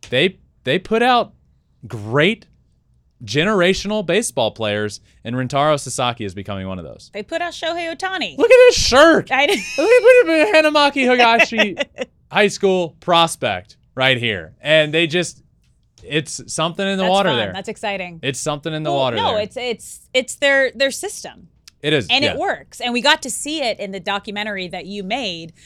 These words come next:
Speaker 2: um, about Shohei Ohtani. And it's, like, mind-blowing. I mean, that's, they are trained to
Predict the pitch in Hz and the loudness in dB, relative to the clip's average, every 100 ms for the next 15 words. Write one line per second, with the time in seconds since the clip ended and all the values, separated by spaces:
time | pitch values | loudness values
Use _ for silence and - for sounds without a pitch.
0 | - _ _ 214 185 165 180 294 330 - | -20 _ _ -6 -6 -8 -2 0 0 -4
1 | 202 185 180 175 170 160 160 165 _ _ | -6 -6 -10 -12 -18 -18 -20 -20 _ _
2 | _ _ 233 233 220 220 220 226 - 294 | _ _ 0 0 0 -2 -2 -4 -4 0
3 | 320 247 - - 226 302 466 196 165 - | 0 -2 -8 -14 -4 -4 -4 -10 -12 -14
4 | 180 220 233 226 247 - 208 254 269 247 | -12 -8 -6 -2 -4 -4 -2 0 0 -2
5 | - - - 370 392 226 180 180 - _ | -6 -12 -8 -6 -4 -6 -10 -14 -18 _
6 | _ _ - 277 269 254 226 196 | _ _ -8 -6 -4 -6 -6 -8